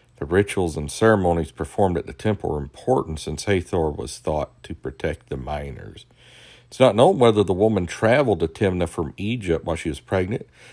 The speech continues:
whether she was impregnated while serving at the Hathor temple. Ben Yosef said probably she wouldn't have traveled if she knew she was pregnant. This is only a guess.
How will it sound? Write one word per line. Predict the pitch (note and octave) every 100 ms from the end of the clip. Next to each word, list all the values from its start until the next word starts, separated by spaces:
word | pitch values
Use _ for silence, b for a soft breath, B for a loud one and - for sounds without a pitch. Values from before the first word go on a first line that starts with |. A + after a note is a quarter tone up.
| B
whether | - G#2+
she | G2 G#2+
was | F2+
impregnated | E2 D2 - A2+ G2+ E2 E2 E2
while | D2
serving | D#2 G#2 F#2 F2
at | E2+
the | E2
Hathor | E2 D2+ C#2+
temple. | - - A#2+ A#2+ - - _ _ B B B B B
Ben | - F2+
Yosef | F2 G#2 G#2 G2+ -
said | G#2 F2
probably | - A2 G#2+ G#2
she | - G#2
wouldn't | F#2+ G2+ F2+
have | D2+
traveled | - G2 G#2 F#2 D#2+
if |
she | D#2 F2+
knew | D#2 E2
she | - C#2
was | -
pregnant. | - - G2+ F2 D2+ - _ B B B B -
This | -
is | G2
only | G2 A2+ F2+
a |
guess. | D2 C#2 E2 E2 A1 - -